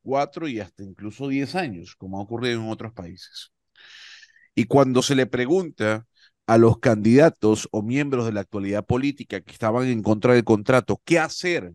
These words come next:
con los dos mil, tres mil, cuatro mil? Porque todavía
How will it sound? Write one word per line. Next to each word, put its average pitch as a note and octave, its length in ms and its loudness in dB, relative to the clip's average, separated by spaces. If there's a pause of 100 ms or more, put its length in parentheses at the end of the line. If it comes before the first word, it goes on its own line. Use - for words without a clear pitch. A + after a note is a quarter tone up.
(600)
con B2 240 -6
los G2+ 140 -8
dos F2 160 -4
mil, A2+ 420 -2
tres F#2+ 300 -6
mil, A2 280 -10
cuatro G2 360 0
mil? A2+ 340 0
Porque - 300 -18
todavía A2 600 0